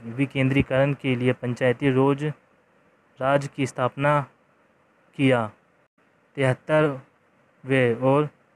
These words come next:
चौहत्तरवें सुधार अधिनियम के अनुसार स्थानीय निकायों से, को अधिक शक्तिशाली बनाया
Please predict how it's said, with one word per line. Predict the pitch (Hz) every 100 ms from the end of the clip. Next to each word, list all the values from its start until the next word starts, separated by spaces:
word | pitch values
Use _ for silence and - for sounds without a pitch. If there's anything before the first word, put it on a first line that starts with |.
| _
चौहत्तरवें | - 135 123 - 151 139
सुधार | 127 135 131 135
अधिनियम | 135 123 120 127 139
के | 135 131 127 107 _ _ _ _ _ _ _
अनुसार | 131 127 - 139 143 143 135 _ _ _ _ _ _
स्थानीय | _ 135 135 135 139 143 143 131 127
निकायों | 127 127 127 131 143
से, | 127 135
को | 123 _ 135 123 110 _
अधिक | 123 131 139 _ _
शक्तिशाली | 139 - 127 - 147
बनाया | 127 113 107 107